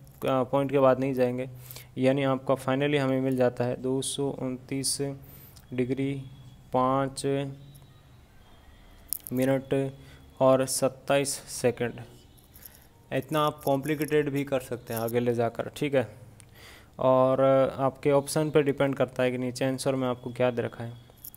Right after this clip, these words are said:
यहाँ भी छोड़ सकते हैं, यहाँ भी छोड़ सकते हैं, यहाँ तक भी पहुँच सकते हैं, और इसका डायरेक्ट वैल्यू भी कैलकुलेट कर लो, इसको फ़ोर से मल्टीप्लाई कर दो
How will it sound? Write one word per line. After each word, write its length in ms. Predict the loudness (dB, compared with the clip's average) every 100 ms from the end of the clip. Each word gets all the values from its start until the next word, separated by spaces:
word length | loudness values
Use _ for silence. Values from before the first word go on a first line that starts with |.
| -4
यहाँ 180 | 0 0
भी 120 | 0
छोड़ 280 | -4 -4 -4
सकते 320 | -4 -8 -8
हैं, 320 | -10 -10 -12 -16 -20 -20 -20 -16 -6
यहाँ 240 | 2 4 4
भी 100 | 2
छोड़ 260 | -2 -4 -2
सकते 300 | -4 -4 -8
हैं, 240 | -8 -8
यहाँ 360 | -2 2 2 0
तक 140 | -8 -6
भी 100 | -6
पहुँच 240 | -4 -6
सकते 320 | -6 -8 -10
हैं, 120 | -10 -6
और 200 | -2 -2
इसका 200 | 2 6
डायरेक्ट 360 | 6 6 4
वैल्यू 240 | 0 2 0
भी 140 | 0
कैलकुलेट 500 | 0 0 0 -2 -2
कर 100 | -2
लो, 80 | -4
इसको 240 | -6 -6
फ़ोर 300 | -4 0 0
से 120 | -2 -4
मल्टीप्लाई 520 | -4 -6 -6 -4 -2
कर 160 | -4
दो 140 | -8